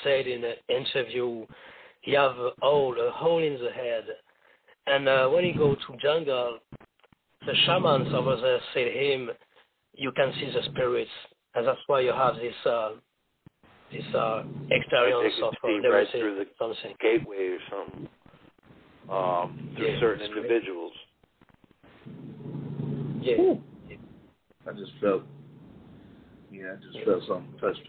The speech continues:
Speaker 3: me. <laughs> Yeah. Someone just said that. <laughs> Um, I'm gonna go ahead and move to the other side of the room. <laughs> Um, yeah, as soon as you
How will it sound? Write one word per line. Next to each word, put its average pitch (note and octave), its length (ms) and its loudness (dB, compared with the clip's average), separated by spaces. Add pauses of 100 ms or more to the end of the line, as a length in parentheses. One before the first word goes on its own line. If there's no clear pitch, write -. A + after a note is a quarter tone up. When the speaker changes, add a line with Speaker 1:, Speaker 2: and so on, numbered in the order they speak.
(140)
Speaker 3:
me. D#4 100 -4
<laughs> D#3 520 0
Yeah. D3+ 200 -8 (600)
Someone B2+ 280 -4
just B2 140 -4
said A2 180 6 (1040)
that. F3+ 280 0
<laughs> - 240 -20
Um, A2+ 420 2 (280)
I'm A2+ 60 -8
gonna A2 80 -12
go G2+ 60 -4
ahead G2 200 -6
and F#2+ 100 -12
move G#2 220 -4
to G2 60 -4
the F#2+ 80 0
other F#2+ 260 0 (160)
side F2+ 240 0
of - 0 -
the F2 120 -8 (120)
room. F2+ 140 -16 (640)
<laughs> - 1120 -8 (480)
Um, F#2+ 360 0 (1200)
yeah, G2+ 140 6
as - 120 2
soon B2+ 200 4
as A#2 40 4
you A2+ 80 4